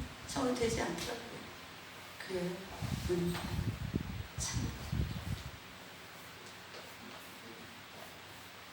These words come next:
원수가 맺겠습니다.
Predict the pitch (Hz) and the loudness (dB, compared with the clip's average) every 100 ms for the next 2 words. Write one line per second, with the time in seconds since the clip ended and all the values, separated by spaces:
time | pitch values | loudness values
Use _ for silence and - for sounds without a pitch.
0 | - - - - - - - - - - | -12 -12 -12 -10 -10 -10 -10 -10 -10 -10
1 | - 175 208 208 - 214 202 202 - - | -2 2 6 6 6 2 0 -4 -4 -2
2 | 214 | -4